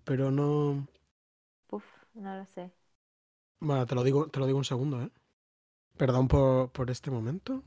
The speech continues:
Speaker 2: <laughs>
Speaker 1: Mothers
Speaker 2: Perdona.
Speaker 1: Opposed to the Occult.
Speaker 2: Vale, es que estaba yo en plan against, no, no han
Speaker 1: Eh,
Speaker 2: tenido
Speaker 1: sí,
Speaker 2: que
Speaker 1: es que es, que es,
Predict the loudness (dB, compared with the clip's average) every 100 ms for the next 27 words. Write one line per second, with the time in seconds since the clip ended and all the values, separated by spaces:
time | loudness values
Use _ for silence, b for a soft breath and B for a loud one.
0 | -16 -6 -2 -2 -6 -4 -4 -4 -12 -12
1 | _ _ _ _ _ _ 8 10 12 10
2 | 4 2 2 8 10 10 6 0 -6 0
3 | 2 2 2 -2 -4 -18 -20 _ _ _
4 | _ -12 -8 -6 -6 -4 2 6 6 6
5 | 4 4 4 2 4 4 2 -2 -8 -6
6 | -6 -6 -6 -8 -6 2 4 6 6 8
7 | 6 6 6 6 8 10 10 8 _ 8
8 | 8 8 4 2